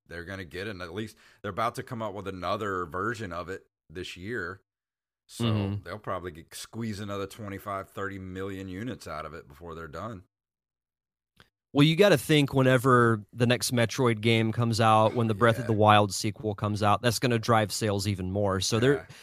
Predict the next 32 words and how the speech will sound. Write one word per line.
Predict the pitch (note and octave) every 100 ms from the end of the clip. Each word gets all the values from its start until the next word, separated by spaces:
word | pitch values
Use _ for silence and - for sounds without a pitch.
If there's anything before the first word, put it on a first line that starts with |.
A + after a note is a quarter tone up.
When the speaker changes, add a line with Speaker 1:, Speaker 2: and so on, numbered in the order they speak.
| -
Speaker 2:
there's | D#3 C#3
still | A#3
gonna | B3+ G#3
be | D#3 E3
some | - C3
big | A#2 B2
games | A2+ B2 A#2+ A#2 G#2+
that | A#2+ -
come | A#2
out | A2+ A2+ G#2
for | -
the | G#2+
Switch | G2+ - A2+ G#2 - - - -
over | A#2 A2
the | G#2+
next | G#2+ G2+ -
couple | A2 G#2
of | G2
years. | F#2+ G2 - - - _
Speaker 1:
Yeah, | E2+ C#2+
I | B2
think | F#3+ F3+
Metroid's | D3 C#3+ C#3 A#2+ -
gonna | A#2
be | G#2
a | G2+
good | F2+ F#2
system | - F#2 - F#2
seller | - F2 D#2+
too. | E2 F#2+ D#2 C#2+ - _ E2+
Um, | F2 E2 D2 C#2+ C2+ _ _ _ _ _
uh, | _